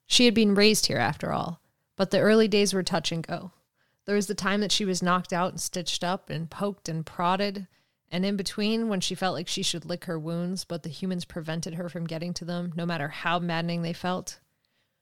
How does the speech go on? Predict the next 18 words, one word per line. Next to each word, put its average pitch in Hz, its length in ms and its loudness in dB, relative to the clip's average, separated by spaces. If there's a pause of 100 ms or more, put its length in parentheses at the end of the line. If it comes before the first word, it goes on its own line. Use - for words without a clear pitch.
(200)
But 170 100 0
over 196 220 2
time, 185 440 0
Otter 170 240 0
gained 170 300 -2
strength. - 640 -4 (480)
She - 180 2
recovered 214 400 4
and 202 140 4
she - 140 2
began 180 340 2
to 185 80 -4
try 175 240 2
and 170 100 2
move 202 220 4
on 160 160 2
her 156 180 -2
own. 147 300 -4